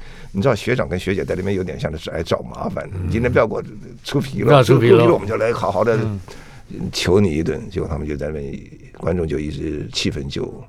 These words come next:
Speaker 1: 聚不拢了。
Speaker 2: 嗯哼。
Speaker 1: 哇，我心里面是剧痛，然后这一班我花这么多力气，晚上我超时，熬夜给你们排戏，然后你们这样子。这一班孩子们又特别好心，跟我感情又很好。
Speaker 2: 嗯。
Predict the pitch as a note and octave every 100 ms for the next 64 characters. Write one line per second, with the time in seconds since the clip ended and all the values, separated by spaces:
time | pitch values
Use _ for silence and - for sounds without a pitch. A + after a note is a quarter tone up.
0 | - - A#2+ - D#2 - - - - G2
1 | F2+ D2 E2+ A2 A#2 - - - - -
2 | - - - - C#3+ - - - A#2+ G#2+
3 | D#2+ E2+ G2 - C#3+ G2 G2+ E2 C2+ D#2+
4 | - G2 G2 G#2+ G2 G#2+ F#2+ - C3 A#2+
5 | - F3+ B2+ A2 A#2 G2 F2 E2 E2 A#2
6 | G#2 F#2 E2+ F#2+ - - - - - B2
7 | A#2 - C#2 E2+ G2+ G#2+ - - - -
8 | - E2 F2 G#2+ A2 F2+ E2+ D#2+ E2 -
9 | D2 - - D#2+ - C#2+ D#2 C2+ A#1 -
10 | F#2+ E2+ - - - - - - - -
11 | - D3 C#3 B2+ B2 - F2 E2+ D2 F#2
12 | F#2 - G2+ F#2 - D2 A1+ - - -
13 | D#2+ C#2+ C2 B1+ - C#2 E2 F2 - -
14 | - - - G#2+ G#2 G2 E2